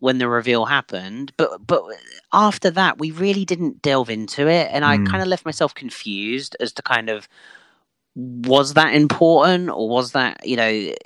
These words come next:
Speaker 1: was it more kind of red herrings for, like, like we said, ultimately kind of a simple kind of ending? Like, we'll definitely unpack kind of the ending, I think, just a little bit, but
Speaker 2: Hmm.
Speaker 1: not just yet. But yeah, for me, it was, yeah, def-, definitely a good movie, um,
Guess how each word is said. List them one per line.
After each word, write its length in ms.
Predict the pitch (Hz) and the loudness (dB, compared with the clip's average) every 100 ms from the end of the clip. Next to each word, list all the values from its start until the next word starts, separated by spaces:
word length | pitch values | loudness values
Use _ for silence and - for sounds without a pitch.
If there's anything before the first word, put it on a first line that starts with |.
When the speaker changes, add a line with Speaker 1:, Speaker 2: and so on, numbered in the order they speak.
| - - - - | -20 -20 -16 0
Speaker 1:
was 200 | 131 131 | 2 2
it 100 | 117 | 2
more 240 | 127 127 | 2 2
kind 260 | - 131 120 | 2 -4 -4
of 340 | 113 110 - _ | -8 -12 -20 _
red 260 | 110 127 120 | -2 0 0
herrings 720 | 127 127 135 147 147 151 135 - | -2 -2 -2 -4 -6 -6 -8 -14
for, 160 | - 117 | -6 -2
like, 300 | 110 113 - - | -2 -2 -8 -4
like 240 | 123 117 | -4 -4
we 60 | 113 | -8
said, 140 | 127 | -2
ultimately 480 | 113 110 120 113 117 | -2 -2 -8 -6 -8
kind 180 | 117 107 | -8 -8
of 80 | 104 | -6
a 60 | |
simple 420 | 101 - 107 - 104 | -6 -6 -6 -8 -8
kind 220 | 113 104 | -8 -8
of 120 | 95 | -10
ending? 320 | - 101 107 135 | -10 -8 -6 -4
Like, 160 | 147 | 0
we'll 120 | 180 233 | 2 2
definitely 360 | 254 - 185 | 0 -2 -8
unpack 520 | 127 - 90 - - _ | -8 -6 -8 -8 -18 _
kind 180 | 117 110 | -8 -8
of 80 | |
the 100 | 107 | -8
ending, 240 | 113 113 117 | -8 -6 -4
I 100 | 117 | -6
think, 320 | - 123 107 | -6 -8 -6
just 180 | 117 - | -10 -8
a 40 | |
little 240 | 101 95 98 | -6 -6 0
bit, 260 | 135 - - | 0 0 0
but 200 | 117 120 | 2 4
Speaker 2:
Hmm. 200 | 101 92 87 - _ | 2 -2 -8 -18 _
Speaker 1:
not 180 | 131 76 | -2 0
just 260 | 113 104 | -4 -2
yet. 260 | 123 104 - | 0 -2 0
But 80 | 175 | 2
yeah, 80 | 180 | 2
for 160 | - | 0
me, 420 | 190 190 180 160 - - - _ _ | -4 -2 -2 -6 -10 -20 -20 _ _
it 120 | 160 151 | -2 2
was, 300 | 147 131 - | 2 0 -2
yeah, 200 | 98 92 | -2 0
def-, 340 | - 202 - | -2 -4 -2
definitely 320 | 214 220 202 | -2 -2 -4
a 60 | 139 | -2
good 260 | 127 117 | 0 -2
movie, 640 | 123 120 120 131 131 131 135 | 0 -2 0 0 0 -2 -6
um, 480 | - 101 101 98 98 | -4 -2 -2 -6 -10